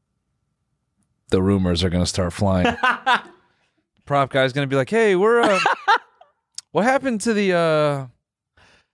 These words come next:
Speaker 1: then he's gonna
Speaker 2: Isn't there
Speaker 1: notice
Speaker 2: one, two, three, four? I could have sworn there was eight before.
Speaker 1: He's gonna notice that big blotch of sand on the ground.
Speaker 2: <laughs>
Speaker 1: He's gonna, he's gonna be like,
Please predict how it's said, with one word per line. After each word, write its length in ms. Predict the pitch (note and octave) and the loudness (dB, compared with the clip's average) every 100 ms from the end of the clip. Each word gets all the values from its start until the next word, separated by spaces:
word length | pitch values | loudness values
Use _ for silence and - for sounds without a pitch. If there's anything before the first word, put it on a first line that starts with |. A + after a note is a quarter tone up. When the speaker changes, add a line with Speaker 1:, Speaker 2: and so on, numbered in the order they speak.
| _ _ _ _ _ | _ _ _ _ _
Speaker 1:
then 120 | A2 | -4
he's 120 | A#2 | -2
gonna 120 | A2 A2 | -2 -2
Speaker 2:
Isn't 80 | G#2 | 2
there 100 | A2+ | 2
Speaker 1:
notice 140 | A2+ | 0
Speaker 2:
one, 140 | F3 E3 | -2 -6
two, 240 | F3+ F3 | -8 -10
three, 240 | - F3+ | -12 -18
four? 180 | F3 - | -18 -18
I 80 | F3 | -16
could 140 | F3+ D4 | -12 -12
have 100 | C4+ | -12
sworn 300 | - C#4+ C4 | -14 -12 -8
there 80 | A3 | -8
was 120 | E3 - | -8 -10
eight 200 | A#3 A#3+ | -12 -12
before. 420 | E3+ - A#2 E2+ | -14 -8 -8 -4
Speaker 1:
He's 100 | A#2 | -2
gonna 160 | A2 A2+ | 0 0
notice 280 | A#2 A2+ | 0 0
that 280 | A#2 G#2+ F2 | -2 -4 -4
big 300 | F#2 A2+ G2 - | 0 0 -2 -8
blotch 380 | - G#2+ G#2+ G#2 | -2 2 2 0
of 140 | A2 - | -4 -6
sand 560 | - - G#2 G2+ G2+ | -6 -4 -4 -2 0
on 120 | G2+ | -2
the 80 | G2+ | -4
ground. 420 | F#3 G2 G2 F#2+ | -6 -4 -4 -2
Speaker 2:
<laughs> 60 | F#3+ | -4
Speaker 1:
He's 80 | A#2+ | -2
gonna, 220 | F3 C3 | -4 -4
he's 180 | B2 A2+ | -4 -2
gonna 120 | A#2+ | 0
be 80 | G#2+ | 0
like, 240 | G2 F#2+ | 0 -2